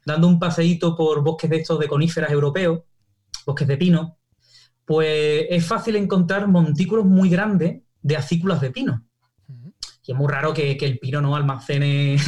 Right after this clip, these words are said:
Speaker 1: <laughs> justo su-, sus hojas caídas ahí, ¿no? En esos montículos. Esos montículos son hormigueros de, de hormigas rojas, que le llaman vulgarmente, del género Formica.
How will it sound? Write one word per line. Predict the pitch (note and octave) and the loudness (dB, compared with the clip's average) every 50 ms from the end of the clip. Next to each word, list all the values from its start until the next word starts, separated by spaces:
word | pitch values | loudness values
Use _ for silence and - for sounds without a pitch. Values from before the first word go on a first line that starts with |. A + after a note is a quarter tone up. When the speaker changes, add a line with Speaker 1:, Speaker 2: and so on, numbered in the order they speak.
| F#3+ E3 - F3 | 2 2 2 0
Speaker 1:
<laughs> | E3 - - - - - | -2 -2 -8 -12 -10 -4
justo | - E3+ E3 E3 E3+ D#3+ | -2 -2 0 2 0 0
su-, | D#3+ - E3+ D3+ D3+ D3+ D3 | 0 0 -2 0 0 0 -2
sus | D3 - C#3 D3 | -2 -2 -2 -2
hojas | D3 D3 D3+ D#3 D3+ C#3 C#3+ | 0 -2 -2 -4 -4 -4 -4
caídas | - D3+ C#3+ D3 D3 D#3 D3+ C#3 | -4 -2 -2 0 0 0 -2 -2
ahí, | C#3 B2+ C#3+ C3+ B2+ | -4 -2 -4 -4 -4
¿no? | C#3 D3 | -4 -2
En | D3 D3+ | -2 0
esos | C#3+ C#3+ D3 | 0 2 2
montículos. | C#3+ C#3+ C#3+ C#3+ E3 D#3+ - C#3+ C#3 | 4 4 4 2 0 -2 -4 -4 -2
Esos | - G3 | 0 2
montículos | F#3+ G3 F3+ F3 G#3 E3 - - A#3 A#3 - | 2 2 2 0 0 -2 -2 -2 -2 -2 -2
son | - F3+ - G#3 - | -2 -2 -2 0 -2
hormigueros | F3+ D#3 C#3+ D3 C#3+ D3+ E3+ F#3 G3 C#3 | -2 0 0 2 2 2 0 0 -2 -2
de, | D3 D#3+ D#3 D3+ D3 C#3 C#3+ C#3 C#3+ | -2 0 0 0 0 0 -2 -2 -2
de | C#3 C#3+ C#3 | -2 -2 -2
hormigas | C#3 C3 C3+ E3 E3+ F#3 E3+ - | -2 -2 -2 -2 -2 -2 -2 -2
rojas, | E3 G3+ G#3 - - F#3+ F#3 | -2 -4 -4 -4 -6 -8 -8
que | - D3 | -4 -4
le | C#3+ | -2
llaman | C#3+ D3+ D#3+ D#3+ | -2 -2 -2 -2
vulgarmente, | E3 D#3+ D3+ D3+ C#3 D3+ F3 F#3 E3+ E3 D#3+ E3+ - _ _ - - _ _ - | 0 0 0 -2 -2 0 0 0 0 0 -2 -6 -8 _ _ -20 -20 _ _ -6
del | - C#3+ C#3 C3 | -4 -2 -2 0
género | D3 D#3 E3 F#3 E3+ | -2 -2 -2 -2 -4
Formica. | - - - C#3+ C3 C#3 C#3+ D3 D3 - - - | -4 -4 -4 -2 2 2 2 2 0 -2 -8 -18